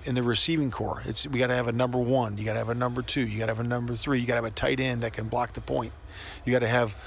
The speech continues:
the U tight end that can move and flex out and create, create mismatches. So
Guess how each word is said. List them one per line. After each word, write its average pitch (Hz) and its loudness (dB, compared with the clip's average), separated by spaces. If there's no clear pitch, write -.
the 127 4
U 135 4
tight 127 2
end 120 2
that 117 -2
can 113 0
move 135 6
and 107 0
flex - 0
out 123 4
and 123 -6
create, 127 -2
create 139 -2
mismatches. 117 -2
So 117 2